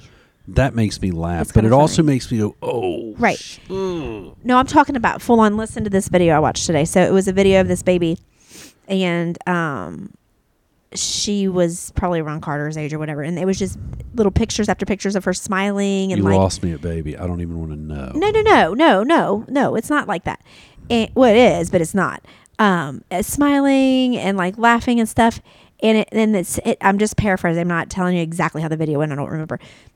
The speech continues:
Speaker 1: But then it said, this was two days before the, um, what'd she call it? Um,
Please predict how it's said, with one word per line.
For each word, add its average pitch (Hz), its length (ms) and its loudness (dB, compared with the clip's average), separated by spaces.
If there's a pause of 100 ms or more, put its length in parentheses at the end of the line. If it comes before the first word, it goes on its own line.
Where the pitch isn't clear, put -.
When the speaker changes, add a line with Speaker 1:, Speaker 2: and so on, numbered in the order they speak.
(100)
Speaker 1:
But 208 100 -2
then 202 160 0
it - 80 -6
said, 175 360 0 (1000)
this 208 320 0
was 190 580 0 (920)
two 240 280 0
days 196 480 4
before 185 600 4
the, 170 500 -2 (100)
um, 139 540 -6 (2500)
what'd 202 200 0
she - 140 -4
call - 280 -10
it? - 120 -16 (1120)
Um, - 460 -10